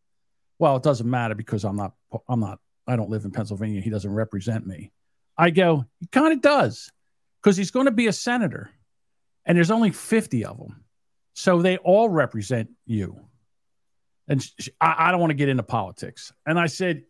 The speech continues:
"You kinda need to, because they're the ones that have more influence over your life and your money than anybody else." And they didn't, they didn't say anything.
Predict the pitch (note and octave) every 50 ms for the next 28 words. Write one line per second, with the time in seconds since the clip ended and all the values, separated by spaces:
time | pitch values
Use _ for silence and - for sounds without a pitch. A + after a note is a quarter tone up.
0 | _ _ _ E3+ F3 E3+ E3+ - - A3 A#3 C4+ D4 C4+ C4 A#3 A3 G#3+ A3 A#3
1 | B3 A#3+ A3+ F3+ - - - D#3 D#3+ - - - _ _ _ _ _ _ _ _
2 | _ _ _ _ - F#3+ - - G3 G3 F3+ D3 B2 C#3+ F#3+ G3+ A3+ B3 B3+ A#3+
3 | G#3+ G3+ G#3+ G#3+ G3+ F#3+ F#3+ F#3+ F#3+ G3 - - - - _ _ _ _ _ _
4 | _ _ _ _ F3 E3 E3 F3+ E3 D3+ F3 G3 G#3+ A3+ A#3 A3+ G3 - - G#3
5 | G3+ G3 F3+ C#3+ F#3+ F#3+ F3 F3 E3+ E3+ E3+ F3 F3+ F#3 F3 - E3+ D#3+ D#3 D#3
6 | E3+ F#3 F#3 E3+ D3 B2+ B2 B2 A#2+ - _ _ _ _ _ _ _ _ _ _
7 | F3 E3+ E3 E3 F#3 G#3+ A3 A3 F3 G3+ G3 F#3 F#3 F#3 F3 F3+ D#3 C3+ G2 B1+
8 | - - - - - - _ - - - - - - _ _ _ _ _ _ _
9 | _ _ _ _ _ _ _ _ C#3 C3 C3 B2+ C3 C3+ C#3+ C#3 - - C3+ A#2+
10 | A#2+ B2+ D3+ E3 - - A3+ C4+ C#4+ C4 F3 B2 G#2 G#2